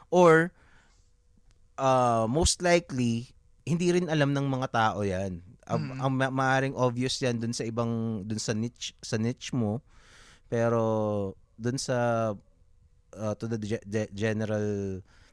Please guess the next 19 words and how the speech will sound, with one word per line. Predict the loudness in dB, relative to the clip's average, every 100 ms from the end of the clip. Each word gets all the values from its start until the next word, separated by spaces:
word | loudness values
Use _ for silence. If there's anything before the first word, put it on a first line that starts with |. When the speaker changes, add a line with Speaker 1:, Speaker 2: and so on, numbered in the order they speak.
| -4
Speaker 1:
population, | -2 -2 -4 -4 -6 -8 -10 -10 -16 -20 -20 -20 -20 -20 -16
it's | -12 -8 -8
not. | -6 -10 -12 -20 -20 -20 _
Ganun. | -16 -14 -12 -12 -14
Speaker 2:
Mm. | -18 _ _ _ _ _ _ _ _ _ _ _ _
Speaker 1:
So, | -10 -10 -6
sometimes | -6 -4 -4 -4 -4
mukhang | -2 -2 -4
stupid | -2 -2 -2 -4
yung | -4
question, | -2 -4 -4 -6 -6
pero | -6 -8
sa | -8 -10
totoo | -10 -6 -4
lang, | -4 -4
hindi. | -8 -10 -12 -14
<laughs> | -20 _ -20 _ -20 -16 -16 -10 -12 -12 _ _ _ _ -4
Di | 0 2 2
ba? | 0 -2